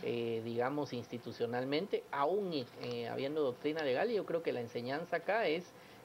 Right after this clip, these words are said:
que debiese ser incompatible con ejercer cualquier cargo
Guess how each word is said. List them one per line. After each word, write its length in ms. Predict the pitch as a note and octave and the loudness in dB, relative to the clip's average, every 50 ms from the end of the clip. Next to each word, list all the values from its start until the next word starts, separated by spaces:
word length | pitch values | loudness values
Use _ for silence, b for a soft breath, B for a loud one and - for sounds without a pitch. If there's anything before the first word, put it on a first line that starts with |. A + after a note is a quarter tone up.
| B | B
que 140 | - B2 A#2+ | 0 2 4
debiese 540 | A#2 A#2+ A#2+ B2 B2 C#3 D#3+ E3+ - F3 D3 | 4 4 4 4 6 4 4 4 2 0 0
ser 180 | - E3 D#3+ E3 | 0 0 0 0
incompatible 840 | D#3+ D3+ - C3 B2 A#2+ - A#2 - - D#3 F3 G3+ G#3 G#3+ G3 | 0 -2 0 -2 -2 -2 -2 -4 -2 0 0 0 2 2 0 0
con 180 | - C3+ A#2+ A#2+ | 0 -2 -2 -2
ejercer 460 | A#2 A2+ - A2+ G#2+ - - D3 D3 | -4 -4 -6 -6 -4 0 -2 -2 0
cualquier 500 | - - C#3 C3+ - - D3 D3+ D3 D3 | 0 0 0 0 0 0 0 0 0 0
cargo 460 | - - D#3+ E3 D#3 D#3 C#3+ D3 D#3 | 0 0 2 2 2 2 2 0 0